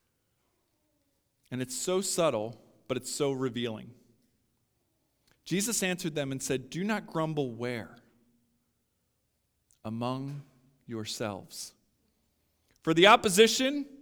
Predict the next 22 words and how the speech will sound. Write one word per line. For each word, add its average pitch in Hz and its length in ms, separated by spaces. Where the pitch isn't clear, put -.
the 175 100
truth 311 480
about 233 300
Jesus, 247 760
the 185 80
truth 302 420
about 233 320
manna, 247 480
the 127 80
truth 247 340
about 180 380
truth, 240 600
it 151 160
comes 202 340
from 135 560
among 135 680
themselves. 120 960
See, 151 180
their 175 180
wisdom 147 380
is 117 320
earthly 139 600